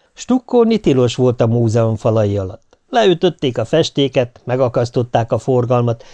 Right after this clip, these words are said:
s mielőtt a stuk megkezdődött, kémeket küldöttek ki, hogy hol a duplex. „Itt a duplex, itt a duplex!” jelentette sietve Buóc.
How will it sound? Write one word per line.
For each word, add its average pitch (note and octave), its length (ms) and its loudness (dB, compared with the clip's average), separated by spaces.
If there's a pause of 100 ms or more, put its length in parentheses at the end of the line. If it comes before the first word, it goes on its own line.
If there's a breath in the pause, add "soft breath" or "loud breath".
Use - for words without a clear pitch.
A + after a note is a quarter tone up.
(100)
s - 100 -20
mielőtt G#3 400 0
a D#3 60 2
stuk - 320 -6
megkezdődött, G3+ 840 0
kémeket B2+ 520 0
küldöttek A#2+ 640 -2
ki, G#3 280 -4
hogy B3 180 -8
hol - 180 2
a G2+ 40 -2
duplex. - 640 -10 (880)
„Itt A3+ 300 -2
a A#3 80 4
duplex, A3 580 2
itt C4 240 -4
a G#3+ 100 2
duplex!” A3+ 720 0 (360)
jelentette A#2+ 640 -2
sietve A2+ 460 -2
Buóc. G#2 560 -8